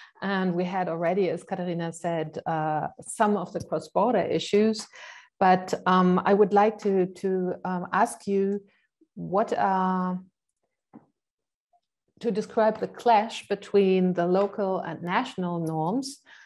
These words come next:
um, with a global nature of trade, to, to, to put it this a little larger. We had the data issue that was very important, but I think this is, um, other issues, uh, come in there too. Like example,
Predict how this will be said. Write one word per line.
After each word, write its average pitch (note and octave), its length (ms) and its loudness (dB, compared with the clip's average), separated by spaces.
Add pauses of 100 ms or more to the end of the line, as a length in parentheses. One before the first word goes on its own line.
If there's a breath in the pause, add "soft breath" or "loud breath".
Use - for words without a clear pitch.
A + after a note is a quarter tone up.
(160 loud breath)
um, F3 600 2
with F#3 260 0
a F3+ 60 2
global F3+ 500 0
nature E3+ 360 -4
of - 200 -16
trade, D3 520 0
to, - 120 -4
to, - 160 -8
to - 140 -10
put G3 180 2
it E3 100 -4
this E3 200 -6 (160)
a E3 40 -2
little D#3+ 460 2
larger. D#3 540 2
We D#3 140 -2
had F#3 260 -4
the D#3+ 160 4
data G3+ 440 0
issue C#4+ 280 -4
that A3+ 160 0
was E3 160 -4
very E3 180 -4
important, B3 640 -4 (440 loud breath)
but F#3+ 140 0
I F#3+ 80 2
think A#3 400 0
this F#3+ 140 -4
is, F#3+ 440 -4
um, E3+ 540 -2 (380)
other F#3 180 4
issues, G3 560 2 (100)
uh, E3 200 -2 (100)
come G3+ 300 -2
in F#3 180 0
there E3+ 220 2
too. E3 400 -2
Like D#3 240 -4 (340)
example, F3 500 -2